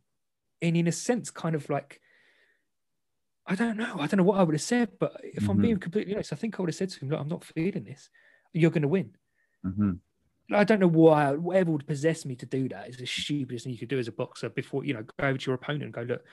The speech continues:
Speaker 1: I'm really scared you're gonna beat me."
Speaker 2: Mm-hmm.
Speaker 1: <laughs> So we went to do the walkout and they played my, the wrong song, my w-, walkout music. So I'm like, "Oh, great. That's in my head now."
Speaker 2: <laughs> That's another
Speaker 1: So
Speaker 2: thing,
Speaker 1: I'm,
Speaker 2: yeah.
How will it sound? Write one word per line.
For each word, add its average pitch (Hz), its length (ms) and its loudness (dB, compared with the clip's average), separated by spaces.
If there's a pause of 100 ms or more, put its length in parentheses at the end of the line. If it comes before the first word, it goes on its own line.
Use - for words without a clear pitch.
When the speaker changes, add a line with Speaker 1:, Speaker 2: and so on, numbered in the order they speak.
(140)
Speaker 1:
I'm 120 120 -6
really 110 140 -2
scared 117 280 -6
you're 117 80 -8
gonna 110 100 -10
beat 113 180 -8
me." 107 140 -12 (300)
Speaker 2:
Mm-hmm. 101 840 0 (240)
Speaker 1:
<laughs> - 180 -20
So 165 240 4 (1500)
we 165 100 4
went 180 180 4
to - 100 -6
do 170 80 2
the 160 80 0
walkout 165 440 0 (920)
and 131 520 -2 (1700)
they 151 140 0
played 151 280 0
my, 139 120 0
the 139 140 -2
wrong 135 200 0
song, 131 280 -4 (640)
my 131 160 -4
w-, 135 300 -6
walkout 135 360 -6
music. 131 340 -12 (600)
So - 180 0
I'm 147 80 2
like, 143 120 2
"Oh, 127 160 -4 (120)
great. 117 240 -6 (160)
That's - 180 -10
in 120 100 -4
my 120 80 4
head 113 180 -8
now." 107 160 -14 (200)
Speaker 2:
<laughs> - 220 -16
That's 110 220 -2
another 98 300 2
Speaker 1:
So 98 60 -2
Speaker 2:
thing, - 100 2
Speaker 1:
I'm, 156 200 0
Speaker 2:
yeah. 98 60 -6